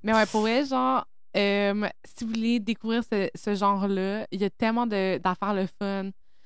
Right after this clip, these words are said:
euh, pour les adultes, genre science-fiction ou pas, ou genre, il y a comme plein de genres,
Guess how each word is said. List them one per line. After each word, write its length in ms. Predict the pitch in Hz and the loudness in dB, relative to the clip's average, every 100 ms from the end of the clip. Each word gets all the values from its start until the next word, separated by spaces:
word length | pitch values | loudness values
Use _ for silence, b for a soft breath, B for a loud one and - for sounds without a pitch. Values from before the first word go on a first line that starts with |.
| - - | -16 0
euh, 180 | 190 190 | 4 4
pour 120 | 180 | 4
les 160 | 196 185 | 0 2
adultes, 480 | 185 180 208 208 185 | 2 2 2 2 2
genre 160 | 196 | 0
science-fiction 960 | 190 214 190 - - - - 202 196 185 | 0 -2 -2 -6 -16 -14 -4 -2 0 0
ou 140 | 196 175 | -2 -2
pas, 260 | - 196 190 | 0 2 2
ou 100 | 180 | 0
genre, 220 | 185 196 185 | -2 0 2
il 60 | |
y 60 | 202 | 2
a 60 | |
comme 220 | 196 202 190 | 2 0 0
plein 200 | 226 220 | 0 0
de 180 | 190 185 | 2 0
genres, 340 | 170 180 196 | 0 -2 -2